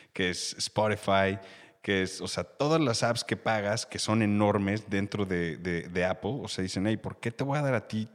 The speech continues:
tanto de mis ingresos cuando no tiene nada que ver?". Y lo, lo que Epic Games está diciendo en esta demanda es, "Mira, tú, o sea, estás monopolizando tu App Store y estás generando costos,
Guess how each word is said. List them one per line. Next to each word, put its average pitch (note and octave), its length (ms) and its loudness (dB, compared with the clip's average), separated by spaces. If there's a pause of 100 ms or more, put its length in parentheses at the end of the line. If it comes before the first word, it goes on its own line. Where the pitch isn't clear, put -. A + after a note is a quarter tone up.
(120)
tanto A2 540 0 (180)
de F#2 80 -2
mis F2+ 220 -4
ingresos F#2+ 500 -2
cuando F2 240 -2
no G2 60 -2
tiene F#2+ 180 -2
nada F#2 100 -4
que - 120 -6
ver?". D#3+ 240 -4 (840)
Y B2 280 2 (360)
lo, C3+ 320 4
lo B2+ 300 4
que A#2+ 680 0
Epic E3 360 0
Games C3+ 220 2
está A2+ 160 -2
diciendo G#2 440 0
en F#2+ 100 0
esta F#2+ 200 -4
demanda F2 420 0
es, F2 400 -4
"Mira, G2+ 380 0
tú, F3+ 420 2 (260)
o G#2+ 80 -8
sea, - 160 -2
estás C3 300 0
monopolizando A#2+ 880 2
tu G2+ 320 0
App F#2+ 140 4
Store A2 260 -2
y G#2 100 -4
estás G#2+ 420 -2 (320)
generando A2+ 520 0
costos, A2+ 520 -4